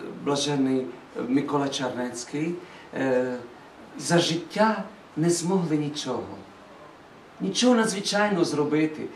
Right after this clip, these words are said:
Не, не змогли показати себе в пасторації, е, в, в служінні людям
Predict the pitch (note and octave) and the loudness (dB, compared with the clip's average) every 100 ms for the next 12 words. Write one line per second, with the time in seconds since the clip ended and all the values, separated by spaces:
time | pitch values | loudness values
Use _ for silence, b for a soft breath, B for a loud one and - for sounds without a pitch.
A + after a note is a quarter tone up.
0 | B B B F3 F#3 F#3 G3+ F#3 G3+ A#3 | B B B 4 4 4 2 2 2 2
1 | G3 F#3 E3+ F#3 F#3+ F3 - D3 D3 - | 0 0 0 4 4 4 -2 0 -2 0
2 | D3 - D#3 D#3+ F3+ - C3+ - B B | 0 2 2 4 4 0 -2 -4 B B
3 | B C#3+ D3 - - G3+ C#3 - D#3+ E3+ | B 2 4 2 -4 -4 -2 -2 2 2
4 | - G#3+ E3 C3 - B B D3 D#3+ E3+ | 4 2 4 2 2 B B 2 4 4
5 | D#3 C#3 D#3 G3 | 6 4 4 0